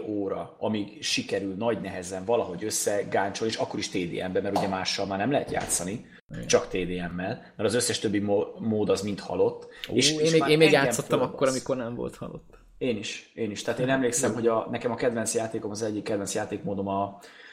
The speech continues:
Speaker 1: hú, most meg nem mondom, mi a neve, ez mondjuk elég gáz, hogy nem mondom meg a saját kedvenc játékmódomról. Tehát az egyik a területfoglalós, domination-ös dolog.
Speaker 2: Az a f-, fumigation volt, nem?
Speaker 1: Igen, az. A másik
Speaker 2: Amikor el
Speaker 1: meg,
Speaker 2: kellett
Speaker 1: amikor,
Speaker 2: foglalni
Speaker 1: amikor
Speaker 2: a
Speaker 1: ö-, össze kell szedni az érméket, miután megölöd.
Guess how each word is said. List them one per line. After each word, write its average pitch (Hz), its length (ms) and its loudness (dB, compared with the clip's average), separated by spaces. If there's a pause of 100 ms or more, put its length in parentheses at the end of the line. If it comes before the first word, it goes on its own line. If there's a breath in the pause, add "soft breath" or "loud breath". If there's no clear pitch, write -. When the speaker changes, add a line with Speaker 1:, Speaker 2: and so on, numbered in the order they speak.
(220 loud breath)
Speaker 1:
hú, 113 100 -4
most 104 160 0
meg 104 100 0
nem 101 120 0
mondom, 101 220 2
mi 101 80 2
a 95 60 2
neve, 98 160 2
ez 104 100 4
mondjuk 110 200 0
elég 104 200 2
gáz, 90 180 2
hogy - 100 -2
nem 92 100 2
mondom 95 220 2
meg 92 100 0
a - 40 2
saját - 280 0
kedvenc 95 320 -2
játékmódomról. 95 840 0
Tehát 107 160 4
az 110 80 4
egyik 120 220 6
a 101 60 -2
területfoglalós, 107 1120 -2
domination-ös 104 720 -4
dolog. 107 340 0
Speaker 2:
Az 123 80 -4
a 127 40 0
f-, - 240 -8
fumigation 147 640 2
volt, 104 220 -2
nem? 123 100 -8
Speaker 1:
Igen, 120 300 6
az. - 520 -2
A - 80 -2
másik 131 320 2
Speaker 2:
Amikor 147 60 2
el 147 80 4
Speaker 1:
meg, - 80 0
Speaker 2:
kellett 113 180 2
Speaker 1:
amikor, 120 60 6
Speaker 2:
foglalni 110 300 2 (120)
Speaker 1:
amikor 113 320 2
Speaker 2:
a - 60 -6
Speaker 1:
ö-, - 40 -8
össze - 200 -2
kell 101 120 -2
szedni 107 280 0
az 98 120 -2
érméket, 101 480 -4
miután 95 300 -6
megölöd. 92 360 -4